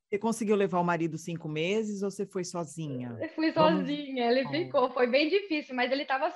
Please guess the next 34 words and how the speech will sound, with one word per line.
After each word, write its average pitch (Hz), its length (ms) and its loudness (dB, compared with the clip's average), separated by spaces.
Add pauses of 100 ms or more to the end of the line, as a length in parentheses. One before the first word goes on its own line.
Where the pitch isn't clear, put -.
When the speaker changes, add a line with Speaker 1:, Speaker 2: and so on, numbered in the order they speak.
Speaker 2:
super 311 380 -2
apoiando, 277 600 0
"Fica 285 320 -4
mais." 247 560 2 (380)
E 277 140 -6
toda 392 260 2
semana 359 360 2
tinha 370 200 -4
muita 339 380 2
coisa 294 240 2
pra 285 140 -8
fazer, 247 220 -2
porque 240 200 -4
eu 262 100 -4
fui 294 120 -2
na 277 180 2
época 277 220 0
que - 80 -20
tava 254 240 0
super, 262 760 2
muita 269 280 0
coisa, 214 340 -2
tipo 220 220 -8
Natal, 233 580 4
Ano 240 180 0
Novo, 240 460 0
meu 208 140 -2
aniversário. 233 920 0
Speaker 1:
Ai, 143 140 -8
que - 160 -14
Speaker 2:
Então, - 140 0
eu 131 80 -4
queria 330 200 -2
Speaker 1:
delícia. - 160 -6